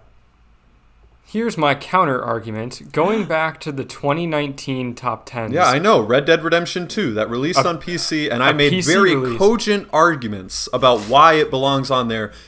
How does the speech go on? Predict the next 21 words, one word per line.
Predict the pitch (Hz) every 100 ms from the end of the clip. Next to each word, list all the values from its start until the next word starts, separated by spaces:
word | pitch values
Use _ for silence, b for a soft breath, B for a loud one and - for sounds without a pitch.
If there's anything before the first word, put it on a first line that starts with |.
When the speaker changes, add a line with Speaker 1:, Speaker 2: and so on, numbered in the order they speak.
| B
Speaker 3:
including | 156 147 208 233 214
all | 147 147
the | 165 135
different | 117 160 202 156
graphical | 135 147 151 160 170 143
reskinning | 135 160 - - 143 143 156 151 b b
in | 135
order | 135 151 151
to | 151 151 131 -
slightly | - - 147 143 156
up-res | 139 139 131 123
it, | 127 123 - B
all | 131 147
the | 175
different | 165 160 147
graphical | 135 127 127 117
settings | - - 185 143 131
that | 127
you | 120
can | 120 123
adjust, | 117 113 110